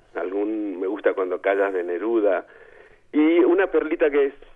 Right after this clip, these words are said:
realmente precioso, esto lo grabó en diciembre, este último diciembre, con, junto a sus hijos, a Ángel y a, y a Javiera. Grabaron un concierto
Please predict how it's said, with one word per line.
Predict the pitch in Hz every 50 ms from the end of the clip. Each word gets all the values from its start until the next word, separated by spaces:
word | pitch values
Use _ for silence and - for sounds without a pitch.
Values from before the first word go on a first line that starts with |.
| - _ -
realmente | - 123 135 135 139 143 143 - 139
precioso, | - - - - - - - 127 123 - 139 - -
esto | 117 - - 117
lo | 117 110
grabó | 104 92 90 98 110 113 117 117 110
en | 101 92 92
diciembre, | 90 101 - - 143 160 165 151 143 - 123 135 165 - _ -
este | 110 117 - - 113
último | 117 113 - 110 104 95 92
diciembre, | 90 90 - 120 120 127 131 117 104
con, | 90 95 92 92 95 -
junto | - - 98 98 -
a | 113 -
sus | - 95 - -
hijos, | 139 147 143 - 127 127 127 -
a | 95 85 82 78 - - -
Ángel | - 104 110 113 - - 120 123 123 - - _ - - - _ - - _ _ _ _
y | - 101
a, | 92 87 87 87 87 69
y | - 92
a | 92
Javiera. | - - 90 90 110 120 120 117 113 - - _ _ _ - _ _ _ _ _ -
Grabaron | 101 98 98 101 113 117 117 120 120 120 117 117 113 110 107 107 104 101 -
un | 110 117 117 117 113 110 101
concierto | - 107 107 - - 131 123 117 117 - - 107 110 135 139